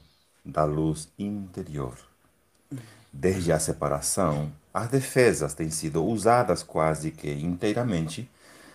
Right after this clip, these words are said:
para defender contra a expiação e assim manter a separação. Expiação aqui com E maiúsculo. Isso é geralmente visto como uma necessidade de proteger o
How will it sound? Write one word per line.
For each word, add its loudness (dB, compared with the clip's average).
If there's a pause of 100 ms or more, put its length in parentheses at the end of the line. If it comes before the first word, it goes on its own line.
(360)
para 4
defender 4
contra -2
a 2
expiação 0 (460)
e 2
assim 2
manter 0
a 0
separação. -2 (800)
Expiação -2
aqui -2
com -2
E 0 (360)
maiúsculo. -4 (1160)
Isso 4
é 10
geralmente 6
visto -4
como -2
uma 2
necessidade 2
de -6
proteger 0
o 2